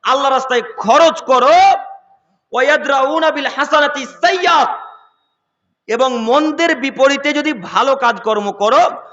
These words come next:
উলাইকা লাহুম উকবাদ দার, তাহলে আমি আল্লাহ সুবহানাহু ওয়া তাআলা তোমাদের জন্য জান্নাতে একটা ঘর প্রস্তুত করে রেখেছি।" আল্লাহু আকবার। আয়াতের অর্থ বুঝতে পারেননি কি?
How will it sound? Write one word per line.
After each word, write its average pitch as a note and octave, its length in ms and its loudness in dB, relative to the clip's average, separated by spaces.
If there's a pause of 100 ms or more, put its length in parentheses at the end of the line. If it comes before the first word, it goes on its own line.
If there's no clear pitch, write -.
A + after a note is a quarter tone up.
(160)
উলাইকা G#3+ 800 2
লাহুম G3+ 300 -4
উকবাদ F3+ 440 -6
দার, F3+ 580 -2 (140)
তাহলে G3 260 0
আমি F#3+ 200 -2
আল্লাহ G3 280 -2
সুবহানাহু F3+ 480 -6
ওয়া E3+ 120 -6
তাআলা E3+ 260 0 (140)
তোমাদের F3+ 360 -8
জন্য E3 340 -6
জান্নাতে D#3 420 -4
একটা D3 220 -6
ঘর D#3 720 -2
প্রস্তুত D3+ 360 -4
করে B2 140 -2
রেখেছি।" - 380 -8 (1500)
আল্লাহু A2+ 500 -4
আকবার। - 340 -14 (960)
আয়াতের F3+ 320 -2
অর্থ F#3+ 220 -4
বুঝতে F#3 280 -6
পারেননি F#3+ 320 -4
কি? A#3 320 -4